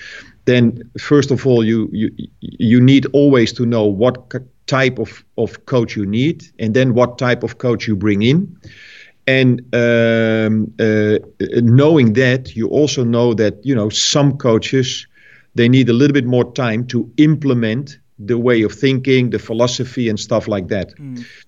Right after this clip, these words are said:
Speaker 1: And that's what I like at this moment, even when the results were up and down, you know, they don't fire the coach. They give the coach the chance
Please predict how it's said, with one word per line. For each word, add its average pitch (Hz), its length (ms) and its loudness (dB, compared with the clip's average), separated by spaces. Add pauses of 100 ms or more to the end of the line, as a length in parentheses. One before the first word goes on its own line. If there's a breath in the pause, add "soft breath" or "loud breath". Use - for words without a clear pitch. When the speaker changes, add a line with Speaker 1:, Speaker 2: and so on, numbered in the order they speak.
(160)
Speaker 1:
And 123 120 2
that's 156 200 2
what 151 140 2
I 135 120 2
like 127 300 0
at 113 180 -4
this 113 200 -4
moment, 117 800 -4
even 123 380 0
when 113 260 -2
the 123 100 0
results 127 480 2
were 113 180 0
up 120 160 -2
and 98 160 -2
down, 127 460 -2 (460 soft breath)
you 117 80 -2
know, 117 160 0
they 113 120 2
don't 131 240 2
fire 120 380 0
the 101 120 -4
coach. 143 360 -2
They 110 140 -2
give 139 240 0
the 135 80 -6
coach 123 320 -2
the 107 100 -12
chance 127 640 -6